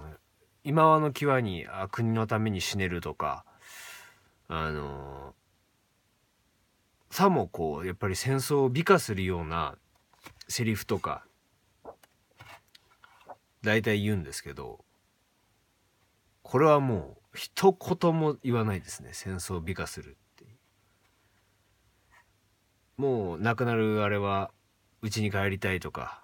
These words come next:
「お母さん、ママ」って叫びながらもう亡くなる方ばかりと言いますか、あの、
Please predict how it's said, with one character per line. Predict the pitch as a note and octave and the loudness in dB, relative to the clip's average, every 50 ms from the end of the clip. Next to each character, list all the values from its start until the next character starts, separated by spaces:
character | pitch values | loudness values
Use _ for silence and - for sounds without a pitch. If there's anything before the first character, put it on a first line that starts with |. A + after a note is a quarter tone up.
| _ _ - | _ _ -12
「お | F2 E2+ | -8 -4
母 | F#2 F#2+ G2+ | -4 -4 -4
さ | G#2 G#2 F#2+ F#2 F2 | -4 -6 -6 -6 -8
ん、 | E2+ D2+ _ _ _ _ _ _ _ _ _ _ _ _ _ _ _ _ _ _ _ _ _ _ _ _ _ _ _ _ _ _ _ - | -8 -12 _ _ _ _ _ _ _ _ _ _ _ _ _ _ _ _ _ _ _ _ _ _ _ _ _ _ _ _ _ _ _ -12
マ | F#2+ F#2+ G2 G2+ G2+ G#2 | -6 -4 -2 0 0 0
マ」 | G2 F2+ F2+ F#2+ F2+ G2 | 0 0 0 0 0 -2
っ | G#2+ | -2
て | - - - F#2+ | -4 -6 -8 -6
叫 | - - G#2 G2+ - B2 | -4 -4 -4 -2 -2 0
び | B2+ C3 | 0 2
な | C#3 D#3 D3+ | 2 2 4
が | C#3+ D#3 | 6 6
ら | D#3+ D#3+ D#3 | 6 6 4
も | C#3+ A#2 G2+ F#2 | 2 0 -2 -2
う | |
亡 | E2+ F2 F#2+ | -2 -2 -4
く | - - | -2 -2
な | G2+ F#2+ F#2+ | -2 0 0
る | F2+ F2 E2+ E2+ E2+ E2+ E2 D#2 - _ _ _ _ _ _ _ _ _ _ _ _ _ _ _ _ _ _ _ _ _ _ _ _ _ _ _ _ _ _ _ _ _ _ _ _ _ _ _ _ _ _ _ _ _ _ _ _ _ _ _ _ _ _ _ _ _ _ _ - | -2 -2 -2 -4 -4 -6 -6 -8 -12 _ _ _ _ _ _ _ _ _ _ _ _ _ _ _ _ _ _ _ _ _ _ _ _ _ _ _ _ _ _ _ _ _ _ _ _ _ _ _ _ _ _ _ _ _ _ _ _ _ _ _ _ _ _ _ _ _ _ _ -12
方 | - A2 G2+ - G2 E2+ | -8 -8 -4 -2 -2 -2
ば | E2+ F#2+ F2+ | 0 0 0
か | - F2 E2+ | 0 -2 -4
り | - | -4
と | - D#2 | -6 -10
言 | D2 D2 | -10 -8
い | |
ま | D#2+ D2+ D2+ | -8 -10 -10
す | - - | -10 -12
か、 | - C#2+ C#2+ C#2 | -10 -10 -10 -10
あ | C#2+ | -12
の、 | D2 C2 B1 - | -14 -16 -18 -20